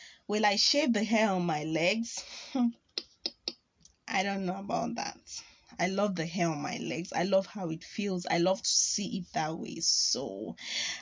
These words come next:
I, I don't think I, I am open to shaving my legs. Um, <laughs> I'm unbothered actually about it. So yeah, for my armpits,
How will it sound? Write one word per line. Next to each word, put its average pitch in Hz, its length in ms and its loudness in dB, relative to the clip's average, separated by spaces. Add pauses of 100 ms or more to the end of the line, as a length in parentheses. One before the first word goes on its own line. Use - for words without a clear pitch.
(300)
I, 226 260 4
I - 20 6
don't 226 320 4
think 190 280 0
I, 160 400 0
I 165 100 2
am 165 240 0
open 190 360 -2
to 156 140 -6
shaving 175 680 2 (1600)
my - 460 -6 (480)
legs. 170 760 -4 (1300)
Um, 175 560 -2
<laughs> - 240 0
I'm 196 160 4
unbothered 180 680 4
actually 170 540 0
about 165 540 0
it. 143 160 -8
So 175 720 0 (160)
yeah, 208 380 0 (140)
for 202 160 -2
my 185 240 2
armpits, 233 800 0